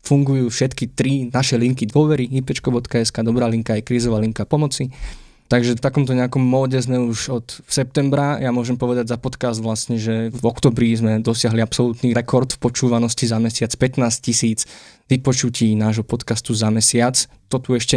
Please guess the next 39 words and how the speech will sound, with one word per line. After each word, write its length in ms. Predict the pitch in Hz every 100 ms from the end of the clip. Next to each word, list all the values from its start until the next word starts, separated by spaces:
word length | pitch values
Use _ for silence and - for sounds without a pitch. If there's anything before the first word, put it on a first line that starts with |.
| 113
nebolo, 240 | 117 123
ja 80 | 117
neviem, 240 | 117 120
čo 80 | 117
bolo 240 | 123 120
v 80 | 110
oktobri, 480 | - 131 131 147 - - - - -
čo 80 | 139
sa 160 | 135
dialo, 400 | 117 110 120 123
ale 80 | 113
naozaj 400 | 113 113 117 110
obrovský 400 | 117 127 123 -
záujem. 560 | 113 107 117 127 160 180 - - _
Ale 240 | 117 135
ešte 240 | 151 202 277
tam 160 | 185
boli 160 | 143 147
niektoré 640 | 123 131 - 147 135 123
highlighty, 880 | 113 113 117 120 127 - 147 165 185
možno 320 | 160 143 139
taký 240 | 131 135 131
výrazný 880 | 117 139 139 120 123 131 131 127 117
bod 400 | 117 131 131 -
bola 560 | 117 110 113 117 117
návšteva 400 | 117 113 - 156
pani 240 | 139 160 165
prezidentky 560 | 156 151 120 120 -
u 80 | 120
nás. 240 | 120 120 - - - -
To 80 | 196
tiež 240 | 240 180 117
není 160 | 110
úplne 240 | 110 117 110
každodenná 480 | 110 113 110 107
záležitosť. 880 | 110 110 110 123 127 - - _ _
Ako 160 | - -
to 80 | -
vzniklo? 320 | 117 107